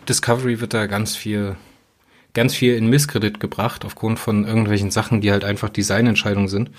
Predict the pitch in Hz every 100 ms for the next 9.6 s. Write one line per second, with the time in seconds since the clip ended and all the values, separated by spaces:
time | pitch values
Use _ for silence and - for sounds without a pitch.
0 | - - - - - _ _ - 98 95
1 | 98 104 107 101 107 104 104 113 139 139
2 | 120 123 117 104 - - 110 107 107 104
3 | 98 98 101 107 123 117 113 110 104 101
4 | - 104 113 117 113 - 107 101 92 -
5 | 104 98 95 98 95 - - - - -
6 | _ _ _ - 95 95 101 95 92 -
7 | 104 98 - - 90 - _ _ _ _
8 | _ _ - 101 - 101 104 92 92 95
9 | 90 90 90 82 98 -